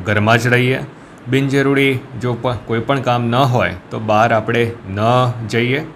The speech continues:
અને સાથે સાથે જો જર્જરિત મકાન હોય તો આપણે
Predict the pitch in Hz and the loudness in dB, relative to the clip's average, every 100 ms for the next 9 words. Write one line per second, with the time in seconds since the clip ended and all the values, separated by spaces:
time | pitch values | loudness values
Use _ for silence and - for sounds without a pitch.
0 | - - - 151 175 151 151 135 143 143 | -20 -10 -6 -2 0 2 2 2 2 0
1 | 143 139 139 143 - - - - - 120 | 0 0 0 -4 -14 -20 -20 -12 2 4
2 | 117 131 131 127 113 120 127 110 131 95 | 6 4 4 0 0 2 0 2 0 0
3 | 87 - - - - 143 139 127 139 139 | -6 -16 -20 -14 -2 4 6 6 2 2
4 | 139 | 0